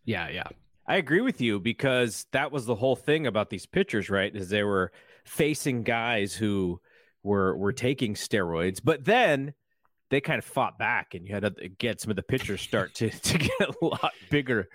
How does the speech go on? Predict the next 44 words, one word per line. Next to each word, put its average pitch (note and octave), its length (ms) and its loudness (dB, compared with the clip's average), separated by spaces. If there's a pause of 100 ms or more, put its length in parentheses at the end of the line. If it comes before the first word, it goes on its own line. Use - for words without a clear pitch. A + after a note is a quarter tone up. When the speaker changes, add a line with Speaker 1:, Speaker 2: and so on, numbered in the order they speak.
(360)
Speaker 2:
uh, G2 200 2
to A#2+ 200 -2
Speaker 1:
Yeah. A#2 80 -2
Speaker 2:
fight E3+ 240 2
back. D3 380 2
You A2+ 80 -2
know, G#2 80 0
that D3 180 2
was C#3 140 -2
the B2+ 100 2
reason. A#2+ 340 2
It C3+ 60 2
wasn't A#3 240 4
'cause G3 160 4
they D#3+ 140 4
wanted C#3+ 340 2
to G#2+ 80 -20
do A#2 140 4
it. F#2+ 80 0
It's F2+ 100 -8
'cause G2 140 -4
they F#2 120 0
needed G#2+ 300 0
to F#2+ 80 -10
fight - 400 -4
back F2 380 -2 (480)
against, F#2+ 480 -2
uh, F#2 80 2
against F#2 300 -2
these F#2+ 160 -6
hitters. F#2+ 420 -4 (420)
Speaker 1:
You D#3 80 4
mean E3 140 6
Speaker 2:
Okay. D#3 100 2
Speaker 1:
Eric D3+ 260 2
Gagne, C#3+ 460 2
uh, C3 300 0
Eric C#3+ 260 0
Gagne C3 360 2
wasn't A2+ 280 2
just A2+ 180 0
<laughs> - 0 -
naturally A#2 640 0
yoked? G#2 520 -6